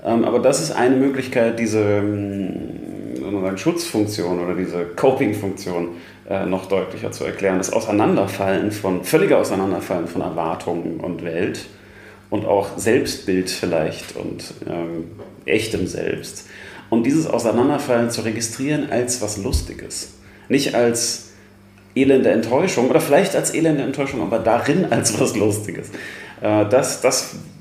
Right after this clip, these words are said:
wäre so eine Möglichkeit, ähm, wie man so einen Bruch da reinkriegt. Also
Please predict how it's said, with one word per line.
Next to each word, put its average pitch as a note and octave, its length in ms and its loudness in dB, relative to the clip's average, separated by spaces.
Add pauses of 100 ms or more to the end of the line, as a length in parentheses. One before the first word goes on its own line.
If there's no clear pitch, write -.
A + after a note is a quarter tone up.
(680)
wäre A2 320 4
so G#2+ 100 2
eine A2+ 200 2
Möglichkeit, A2+ 800 0
ähm, G2+ 1200 0
wie G#2+ 80 -4
man G#2 180 2
so G2 80 -2
einen F#2+ 180 0
Bruch - 500 0 (180)
da F#2 120 0
reinkriegt. E2 520 -4
Also G2 200 -2